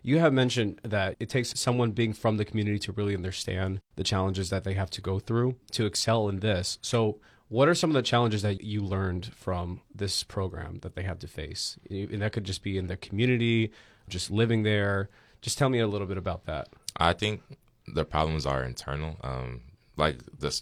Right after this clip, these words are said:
Speaker 2: the piece is called Slept on East Side because they've kinda been forgotten, um, on that side of town. And I think when somebody tells you, like, I think and hearing it from other people kind of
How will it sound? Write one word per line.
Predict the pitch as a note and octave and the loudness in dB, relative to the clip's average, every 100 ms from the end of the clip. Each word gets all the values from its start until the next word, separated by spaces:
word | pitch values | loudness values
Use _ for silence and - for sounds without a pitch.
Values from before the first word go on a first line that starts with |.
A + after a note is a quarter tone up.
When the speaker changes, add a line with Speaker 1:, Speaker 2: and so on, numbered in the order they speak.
| - | -6
Speaker 2:
the | C#2+ | -6
piece | - F#2+ | -2 -2
is | F2 | -2
called | - D2+ | 0 0
Slept | C#2+ D#2+ D2+ | 0 -2 -2
on | C2+ | -4
East | C#2 - | -4 -2
Side | C#2+ | -2
because | B1+ - B1+ A#1 A1+ - _ _ _ | -4 -4 -4 -6 -12 -18 _ _ _
they've | C2 C2+ | -8 -6
kinda | - D2 | -2 -2
been | C2 C2 B1 | -2 -4 -6
forgotten, | - A#1 A#1+ A#1 A1+ A1+ _ _ | -8 -4 -4 -4 -6 -12 _ _
um, | B1 B1 | -8 -6
on | B1 | -4
that | B1 B1 | -4 -4
side | B1+ | -4
of | B1 | -6
town. | - B1+ A#1+ | -6 -6 -6
And | B1 | -6
I | B1+ | -6
think | - C#2 B1+ _ _ _ _ _ | -4 -6 -6 _ _ _ _ _
when | C#2 | -6
somebody | C#2 D2+ D2 C2+ | -2 0 0 -2
tells | - C#2+ C2+ | -2 -2 -2
you, | D2 C#2 C#2+ | -4 -8 -4
like, | C#2+ C#2+ | -2 -2
I | |
think | D2+ D#2+ D2+ _ - | -2 -4 -6 _ -6
and | D2+ D2 - _ _ _ - | -4 -4 -8 _ _ _ -18
hearing | - F2 F2+ F2 | -4 0 2 0
it | F2 - _ _ _ _ - - | -4 -6 _ _ _ _ -20 -8
from | - | -2
other | D2 D2+ | 2 2
people | - D2+ D#2 D2 | 0 -4 -4 -6
kind | - D2 | -2 -2
of | C#2+ - | -2 -6